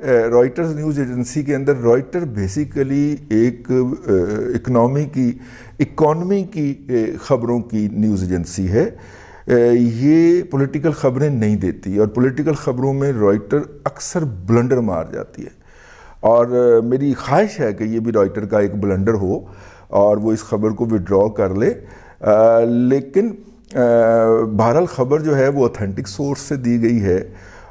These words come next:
और, अ, वो source है National Security Advisor जो अमेरिका के हैं, अ, Jake Sullivan जो साहब जो हैं, Jake Sullivan साहब जो हैं, उनके हवाले से दी गई है। और उन्होंने ये कहा है कि जी, वहाँ पे मुलाकात हुई है। एस फ़ोर हंड्रेड जो, अ,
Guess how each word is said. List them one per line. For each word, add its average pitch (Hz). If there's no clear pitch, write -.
और, 98
अ, 98
वो 107
source 135
है 123
National 117
Security 131
Advisor 101
जो 110
अमेरिका 101
के 117
हैं, 92
अ, -
Jake 110
Sullivan 120
जो 113
साहब 101
जो 98
हैं, 101
Jake 104
Sullivan 120
साहब 95
जो 95
हैं, 90
उनके 113
हवाले 98
से 117
दी 98
गई 147
है। 120
और 110
उन्होंने 143
ये 131
कहा 101
है 98
कि 113
जी, 117
वहाँ 110
पे 113
मुलाकात 107
हुई 127
है। 120
एस -
फ़ोर 151
हंड्रेड 135
जो, 127
अ, 110